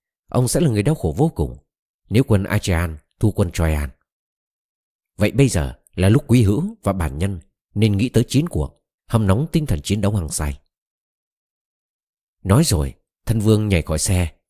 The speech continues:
mang theo đầy đủ vũ khí. Áo giáp lất đồng xô xoạt trên lồng ngực. Người có trái tim gan góc, tâm hồn dũng cảm đến mấy, khi nghe thấy cũng thất kinh. Chỉ huy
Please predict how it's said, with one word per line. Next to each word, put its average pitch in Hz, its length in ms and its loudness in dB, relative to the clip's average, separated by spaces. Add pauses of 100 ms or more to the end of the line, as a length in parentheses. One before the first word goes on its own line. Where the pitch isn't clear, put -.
(420)
mang 110 220 0
theo 107 220 2
đầy 95 200 0
đủ 76 140 -4
vũ 90 160 -6
khí. 107 340 -6 (1120)
Áo 104 160 2
giáp 131 200 2
lất 185 180 0
đồng 87 140 0
xô 92 160 0
xoạt 76 320 -4 (220)
trên 170 180 2
lồng 78 220 -2
ngực. 71 220 -6 (960)
Người 107 260 6
có 113 140 0
trái 110 160 0
tim 104 160 -2
gan 80 240 -4
góc, - 320 -4 (280)
tâm 160 120 4
hồn 104 260 2
dũng 120 180 -4
cảm 78 180 -4
đến 95 160 -4
mấy, 82 300 -2 (240)
khi 107 180 2
nghe 92 160 2
thấy 98 200 0
cũng 113 200 -6
thất - 220 -4
kinh. 76 180 -4 (2250)
Chỉ 90 220 0
huy 95 320 0